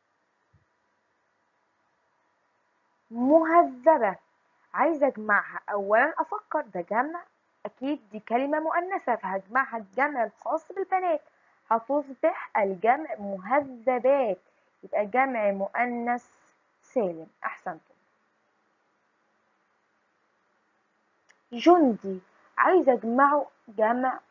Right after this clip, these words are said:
أشوف الجمع نوعه إيه، يعني جمع جندي هيبقى إيه؟ جنود، يبقى جمع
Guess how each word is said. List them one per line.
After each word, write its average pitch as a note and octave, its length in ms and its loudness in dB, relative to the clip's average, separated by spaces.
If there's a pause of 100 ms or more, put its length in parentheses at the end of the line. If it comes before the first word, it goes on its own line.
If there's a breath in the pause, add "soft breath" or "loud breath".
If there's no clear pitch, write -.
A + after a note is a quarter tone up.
(1040)
أشوف D#4 320 -2
الجمع B3 360 2
نوعه A#3+ 280 0
إيه، G3 280 -10
يعني G3 300 -4
جمع C#4 420 0
جندي A3 460 -6
هيبقى A3+ 260 -4
إيه؟ A#3 360 -6 (1200)
جنود، G#3+ 580 -2
يبقى G3 240 -4
جمع D4+ 380 -2